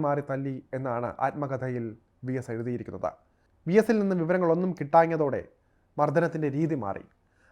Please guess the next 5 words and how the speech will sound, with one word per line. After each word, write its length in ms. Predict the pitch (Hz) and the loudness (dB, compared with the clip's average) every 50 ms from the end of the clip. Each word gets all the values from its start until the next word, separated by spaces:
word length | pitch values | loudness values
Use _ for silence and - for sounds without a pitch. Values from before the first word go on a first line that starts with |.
| _ - | _ 2
ബയണറ്റ് 440 | 139 151 156 170 180 185 180 170 180 | 8 10 10 10 10 6 2 0 -2
പിടിപ്പിച്ച 360 | 151 160 156 143 - 151 - 160 151 - | -4 -4 -4 -4 -6 -4 -4 -4 -2 2
തോക്ക് 340 | 156 160 165 160 - 170 156 151 - - 139 | 4 4 4 4 2 0 0 0 -2 -2 -2
ഉള്ളംകാലിലേക്ക് 840 | 147 160 170 170 156 151 151 147 143 143 143 135 131 - 143 131 131 127 - _ _ _ _ _ _ _ _ _ _ _ - | 2 4 2 2 4 2 2 2 2 0 -2 -4 -4 -4 -4 -4 -4 -4 -6 _ _ _ _ _ _ _ _ _ _ _ -10
കുത്തി 260 | - 156 139 147 160 | -8 -8 -4 -4 -4